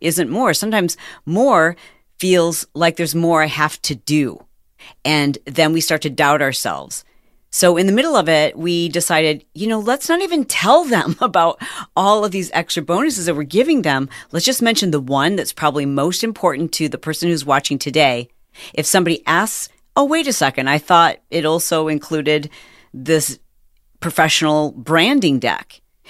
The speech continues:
If somebody asks about those one-offs, then we would let them know, "Yes, actually, you also get that bonus as well." So we made a decision to dial back the bonuses, even though th-, they still got those bonuses, but we, we didn't lay them all out in front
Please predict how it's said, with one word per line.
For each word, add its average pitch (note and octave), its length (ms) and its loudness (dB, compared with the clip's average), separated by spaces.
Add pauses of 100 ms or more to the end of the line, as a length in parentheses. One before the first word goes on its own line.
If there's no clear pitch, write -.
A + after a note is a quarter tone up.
If - 140 -6
somebody F3 240 0
asks D#3 220 0
about D3+ 140 0
those D3+ 200 -4
one-offs, G3 480 2
then D#3 200 -2
we D#3 120 0
would C#3 180 -4
let C#3+ 160 0
them D3 140 -2
know, D#3 120 2
"Yes, C#3+ 420 -2
actually, C#3 440 -2
you C3+ 180 -4
also D#3 280 -2
get C#3+ 180 -2
that C#3 180 0
bonus B2+ 300 -4
as A#2 100 -8
well." C3+ 380 2 (460)
So F#3 140 0
we F3+ 240 2
made F3 260 2
a F#3+ 80 0
decision E3 400 -2
to D#3 180 -4
dial C#3+ 360 0
back D#3+ 220 0
the D#3 100 -4
bonuses, D3+ 720 -4
even F#3 180 0
though F#3+ 160 6
th-, E3+ 220 -6
they E3 140 2
still G3 280 -4
got D3+ 320 0
those D4+ 200 -4
bonuses, D4+ 480 -2
but F3 200 0
we, D#3+ 380 -2 (400)
we F#3+ 140 2
didn't B3+ 160 2
lay F3+ 280 2
them F#3+ 240 0
all D#3+ 360 0
out D3 340 0
in D3+ 160 -2
front C#3+ 320 -4